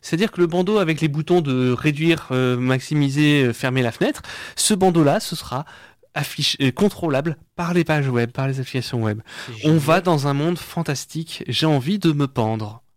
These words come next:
Speaker 1: Je déteste ces
Speaker 2: Ok,
Speaker 1: développements-là.
Speaker 2: ne, ne, n'allez pas jusque-là.
Speaker 1: Non, mais, euh,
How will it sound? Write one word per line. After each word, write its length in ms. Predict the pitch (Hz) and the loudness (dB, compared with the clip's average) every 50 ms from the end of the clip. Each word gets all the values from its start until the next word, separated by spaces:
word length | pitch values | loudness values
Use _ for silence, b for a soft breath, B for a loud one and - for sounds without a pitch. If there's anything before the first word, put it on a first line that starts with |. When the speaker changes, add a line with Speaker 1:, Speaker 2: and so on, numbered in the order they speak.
| _ _ | _ _
Speaker 1:
Je 180 | _ - - 160 | _ -6 -6 -2
déteste 580 | 147 151 135 - - 113 139 - - - - | -2 -2 -2 -2 -4 -6 -8 -8 -10 -12 -10
ces 200 | 131 135 127 123 | -10 -8 -4 -2
Speaker 2:
Ok, 60 | 123 120 | -2 0
Speaker 1:
développements-là. 640 | 123 123 127 123 127 127 120 113 110 104 104 104 | 0 0 0 0 0 0 0 0 0 0 -2 -4
Speaker 2:
ne, 80 | 110 107 | -6 -8
ne, 280 | 110 113 131 139 135 127 | -10 -10 -10 -10 -6 -4
n'allez 180 | 123 131 135 | -4 -2 -2
pas 160 | 127 160 147 | 0 0 -2
jusque-là. 300 | 131 139 139 - - 147 | -2 -4 -8 -6 -2 2
Speaker 1:
Non, 140 | 156 202 233 | 2 4 4
mais, 220 | 233 208 190 180 151 | 4 2 0 0 -2
euh, 140 | 147 135 | -4 -8